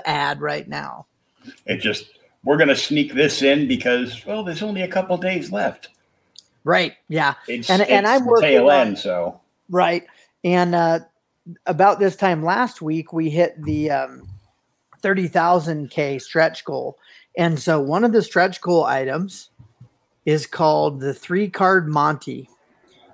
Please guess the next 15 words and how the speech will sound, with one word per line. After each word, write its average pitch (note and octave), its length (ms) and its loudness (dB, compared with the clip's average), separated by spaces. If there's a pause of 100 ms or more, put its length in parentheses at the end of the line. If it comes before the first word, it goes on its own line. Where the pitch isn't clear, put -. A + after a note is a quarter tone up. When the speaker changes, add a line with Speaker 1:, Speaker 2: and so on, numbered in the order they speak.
(140)
Speaker 1:
So C#3+ 140 -6
this F#3 360 0
is D#3+ 360 -2
one D3 340 -10
of C3 240 -10
the C#3 280 -12
sexy C#3 520 -10
vamps, C3+ 500 -8 (240)
and C3 200 -10
her C#3 160 -8
name's C3+ 320 -8
Daniela C#3+ 840 -2
Volska E3 560 -2 (520)
in D3+ 240 -2
the, D3 340 -6